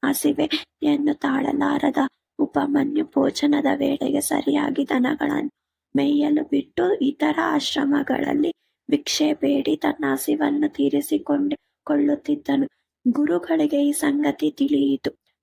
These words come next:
ಆಗ "ನೀನು ಭಿಕ್ಷೆ ಬೇಡಿದ್ದನ್ನು ಆಶ್ರಮಕ್ಕೆ ತಂದು ಹಾಕು" ಎಂದು ಅಪ್ಪಣೆ ಮಾಡಿದರು.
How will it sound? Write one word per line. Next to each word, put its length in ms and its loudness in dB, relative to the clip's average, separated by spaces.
ಆಗ 360 0
"ನೀನು 320 0
ಭಿಕ್ಷೆ 480 -2
ಬೇಡಿದ್ದನ್ನು 840 0
ಆಶ್ರಮಕ್ಕೆ 680 0
ತಂದು 420 0
ಹಾಕು" 500 -2
ಎಂದು 360 0
ಅಪ್ಪಣೆ 460 0
ಮಾಡಿದರು. 540 -2